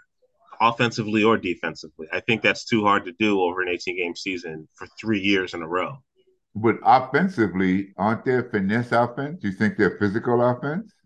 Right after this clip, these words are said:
Speaker 1: I think they're a bit of a power offense, and I believe they're definitely a power defense. They're trying
Speaker 2: Oh, yeah.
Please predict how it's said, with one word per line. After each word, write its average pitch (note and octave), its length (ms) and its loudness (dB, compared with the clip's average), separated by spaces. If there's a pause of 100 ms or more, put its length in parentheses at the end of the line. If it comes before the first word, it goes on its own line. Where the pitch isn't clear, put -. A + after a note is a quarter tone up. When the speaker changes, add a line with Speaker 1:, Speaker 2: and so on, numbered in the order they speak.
(160)
Speaker 1:
I A2+ 120 2
think C3+ 280 0
they're G#2 160 4
a F2+ 40 0
bit G2+ 200 2
of F2+ 120 0
a E2 60 -16
power F#2+ 420 4
offense, A2+ 720 0 (100)
and F#2 80 -4
I F2+ 80 -4
believe F#2+ 400 -4
they're E2+ 160 -2
definitely E2+ 840 -2
a E2+ 60 -12
power F2+ 320 0
defense. D#2+ 460 -8
They're F2 120 -6
trying G2+ 400 4
Speaker 2:
Oh, F#2+ 40 6
yeah. C2 140 2